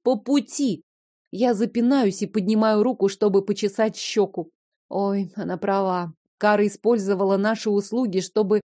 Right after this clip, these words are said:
заказывать столики для своих свиданий с дантистом.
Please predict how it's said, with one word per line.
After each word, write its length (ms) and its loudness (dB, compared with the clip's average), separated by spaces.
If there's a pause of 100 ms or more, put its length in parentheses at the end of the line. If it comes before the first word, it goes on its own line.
заказывать 760 0
столики 480 0
для 160 0
своих 340 0
свиданий 500 0
с 60 -2
дантистом. 680 -4